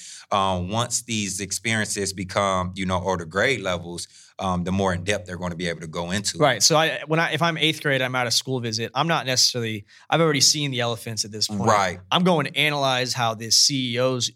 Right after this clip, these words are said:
Speaker 2: going about his business, and I got
Speaker 1: Right.
Speaker 2: a teacher who's saying he does this, this, and this for these
Speaker 1: Uh-huh.
Speaker 2: reasons.
Speaker 1: Absolutely. That could be, that could be a situation. Or, you know, um,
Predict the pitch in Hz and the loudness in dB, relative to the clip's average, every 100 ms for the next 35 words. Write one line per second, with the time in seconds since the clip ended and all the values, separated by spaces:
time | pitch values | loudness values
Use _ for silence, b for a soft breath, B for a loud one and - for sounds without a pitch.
0 | 139 135 127 120 113 117 107 160 135 123 | 0 2 2 2 0 -4 0 0 0 0
1 | 110 - - 135 101 127 120 - 196 180 | 2 2 2 4 4 4 0 -2 0 2
2 | 151 135 131 - 143 131 117 120 b b | 2 2 4 4 4 0 -2 -8 b b
3 | - 170 147 123 - 143 - 131 113 120 | -2 2 4 2 2 2 2 0 0 2
4 | 120 - 123 113 104 123 95 - - - | 2 2 2 4 2 0 -4 -2 0 4
5 | 127 139 139 143 123 120 123 139 147 131 | 2 2 2 2 2 4 2 2 -2 0
6 | 139 135 123 127 123 135 135 131 123 131 | 2 2 2 0 -2 -2 -2 -2 -6 -4
7 | 123 131 135 156 139 117 139 135 113 120 | 0 0 -2 -6 -4 -2 0 0 -4 -4
8 | 117 120 117 117 113 110 107 104 | 0 0 0 2 4 4 4 2